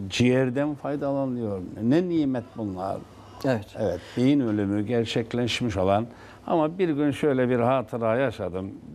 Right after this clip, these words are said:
Speaker 1: Büyük bir hastanedeydim neyse. Doktorlar gördü, "Hocam, hocam şurada bir genç hanım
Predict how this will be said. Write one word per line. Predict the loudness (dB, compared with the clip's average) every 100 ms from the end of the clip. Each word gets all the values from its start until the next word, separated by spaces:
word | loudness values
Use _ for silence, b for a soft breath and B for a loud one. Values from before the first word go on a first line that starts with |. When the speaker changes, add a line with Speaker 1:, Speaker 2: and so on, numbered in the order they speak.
| -16 -2
Speaker 1:
Büyük | 2 2 0
bir | -4
hastanedeydim | -2 -2 -2 0 0 0 -2 0 0 0 -2 0
neyse. | 0 0 -4 -4 -4 -6 B B B -12 0
Doktorlar | 0 0 -2 0 2 0 -4 -2
gördü, | 0 0 -2 -8 -6
"Hocam, | 0 0 2 0 0 -6 -16 -20 B B -4
hocam | -2 0 -2 -6
şurada | -2 0 2 0 0
bir | -2 -2
genç | 0 0 0 -6
hanım | -2 2 2 2 -2